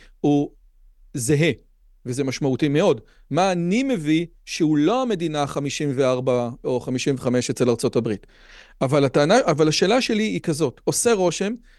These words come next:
ואשתי למדה בבית ספר חילוני, ויש לי סטודנטים שלומדים בבתי ספר חילונים, שהדרך ללמוד תנ״ך, בדיוק כמו שראינו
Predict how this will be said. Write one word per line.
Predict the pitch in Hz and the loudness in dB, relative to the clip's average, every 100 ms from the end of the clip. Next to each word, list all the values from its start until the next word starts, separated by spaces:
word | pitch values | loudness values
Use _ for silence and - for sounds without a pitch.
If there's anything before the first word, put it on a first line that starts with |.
| _ | _
ואשתי | 143 147 - - 214 196 | -4 -2 -2 0 0 0
למדה | 147 143 151 | -2 0 2
בבית | 156 135 | 2 0
ספר | - 151 143 | -2 -2 -2
חילוני, | 139 135 143 247 196 | -4 -4 -2 -2 0
ויש | 123 123 | -2 -4
לי | - 131 | -4 -4
סטודנטים | - 123 127 190 220 | -4 -2 2 2 2
שלומדים | 202 185 175 170 | 2 2 2 2
בבתי | 156 165 | 0 0
ספר | 151 160 156 | 0 -2 -2
חילונים, | 156 147 156 185 - _ - - - _ - | 0 0 0 -6 -10 _ -20 -20 -20 _ -10
שהדרך | - 185 151 139 127 233 269 202 | -2 2 2 2 4 4 4 2
ללמוד | 165 151 156 170 | 0 0 0 0
תנ״ך, | - 131 131 190 165 | 0 -2 -2 -2 -6
בדיוק | 139 147 127 135 240 247 | -6 -6 -4 0 2 0
כמו | 180 170 | -2 0
שראינו | 185 175 139 139 160 139 104 | 0 0 0 0 -2 -2 -6